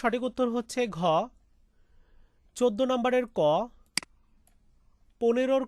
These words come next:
ক, ষোলোর ক, খ, সতেরোর ক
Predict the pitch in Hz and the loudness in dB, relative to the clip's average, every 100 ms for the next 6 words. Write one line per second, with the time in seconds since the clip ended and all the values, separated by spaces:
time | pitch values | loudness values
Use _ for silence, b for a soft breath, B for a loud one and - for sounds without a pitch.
0 | 254 247 285 - - _ - - - 208 | 2 2 2 -8 -20 _ -14 -10 -2 0
1 | 214 220 - 220 - - - 202 247 - | 2 0 2 2 0 -10 0 2 2 -4
2 | _ _ _ - - 208 202 214 185 147 | _ _ _ -12 -2 2 2 4 0 0